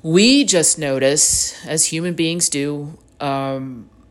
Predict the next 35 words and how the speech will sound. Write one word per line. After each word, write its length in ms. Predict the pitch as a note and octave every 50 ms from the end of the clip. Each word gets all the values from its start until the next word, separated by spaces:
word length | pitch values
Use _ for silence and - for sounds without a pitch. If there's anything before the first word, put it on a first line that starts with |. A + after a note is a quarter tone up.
| _ -
we 260 | - D#3 D3+ D#3+ F3+ F#3
just 240 | E3 F#3 F3+ -
notice 300 | E3 D#3+ D3+ D#3 D3+ -
where 340 | D3 C#3 C#3 D3 C#3+ D3 D3+
and 220 | D3+ - D#3 D#3 D3+
when 160 | D3 D3 D3
we 80 | C#3+
feel 240 | C3+ - D3+ C3+ C3
confused 480 | - - C#3+ - - C#3 C3 B2+ - -
and 100 | C3+ C3
powerless. 640 | - - D3 D3+ C#3+ B2 C3 C3 B2+ - - - - A#2+ -
You 120 | - C3+
know, 80 | C3+ C3
when 140 | C3+ C3
we're 120 | B2+ C3 C3+
miserable, 1120 | C3+ C3+ C3+ C#3 C#3+ D3 D3 D3 D3+ D#3+ E3+ E3+ D3+ D3+ C#3+ C3 B2+ - B2 A2+ A2 - - - - - - - _ -
we 140 | - C#3 C3+
lack 320 | B2+ C#3 C#3+ D3 C3+ -
confidence, 640 | - - D3+ D3 C#3+ - - C#3+ C#3 C3+ - - -
we 80 | C3+ C3
lack 260 | B2+ C#3 C3+ C3 -
belief 380 | - C3 C3+ C#3+ D#3+ D3+ - -
in 80 | C#3
ourselves, 640 | C#3 C3+ C3+ - - - D#3+ D#3 D3+ D3 D3 C#3+ -
belief 420 | - - C#3+ C#3 D3 D#3 D3+ -
in 100 | D3 C3+
our 120 | C3 B2 B2+
future, 720 | - - - G3 G3 F#3+ G3 - F3 E3 D#3+ D#3 D#3 - - - - - - - - - - - _ -
belief 400 | E3 D3+ D3 E3 F3+ F3 F3 -
that 180 | D#3+ C3+ -
things 220 | - D#3+ D#3 D3+ D3
are 60 | D3
gonna 140 | C3+ C#3+ C#3
be 120 | B2+ B2
different. 880 | A#2+ - - - F#3+ G3 G3 - - F#3 F3+ F3+ F3 F3 - - -